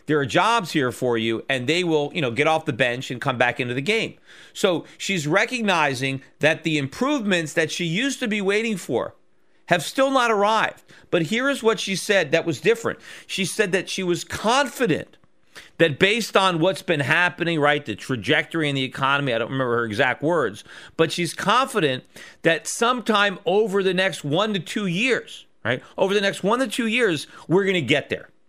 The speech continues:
right? The, so the labor market is not strong enough so that the, the involuntary part-timers can get full-time jobs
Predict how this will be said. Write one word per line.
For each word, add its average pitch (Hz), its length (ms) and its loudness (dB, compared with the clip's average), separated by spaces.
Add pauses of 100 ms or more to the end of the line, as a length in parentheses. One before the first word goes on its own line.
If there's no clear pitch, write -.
(160)
right? 127 240 0 (220)
The, 156 360 0
so 202 160 0
the 180 120 0
labor 254 300 0
market 214 360 2
is 151 120 -2
not 165 220 0
strong 226 480 0
enough 208 680 2 (400)
so - 160 0
that 185 160 0
the, 160 100 0 (140)
the 175 160 2
involuntary 190 600 2
part-timers 175 800 0
can 147 160 -4
get 214 180 2
full-time 147 500 -2
jobs 104 440 -2